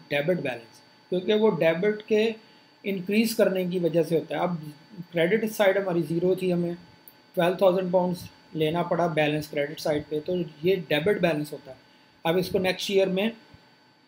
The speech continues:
opening balance लेते हैं, टू थाउजेंड टेन का opening balance, two thousand nine का previous का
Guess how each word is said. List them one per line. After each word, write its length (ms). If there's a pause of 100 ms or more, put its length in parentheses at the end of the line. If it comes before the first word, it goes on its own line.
(100)
opening 460
balance 360
लेते 300
हैं, 400
टू 220
थाउजेंड 380 (120)
टेन 240
का 240
opening 400
balance, 500
two 80
thousand 440 (240)
nine 320
का 120
previous 540
का 180